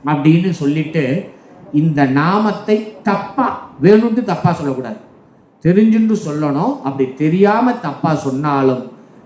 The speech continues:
நமக்கு அனுகிரகம் தருவான். நம்ம இப்ப வேலைக்கெல்லாம் போனோம்னா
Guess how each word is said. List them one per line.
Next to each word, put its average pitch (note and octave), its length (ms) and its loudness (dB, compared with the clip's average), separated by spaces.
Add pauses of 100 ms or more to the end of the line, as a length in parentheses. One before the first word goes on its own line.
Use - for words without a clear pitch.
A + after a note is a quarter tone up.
நமக்கு D3 680 0
அனுகிரகம் E3 720 2
தருவான். A#2+ 640 -2 (600)
நம்ம F3 220 0
இப்ப D3+ 160 -2
வேலைக்கெல்லாம் F3 800 2
போனோம்னா D3+ 420 0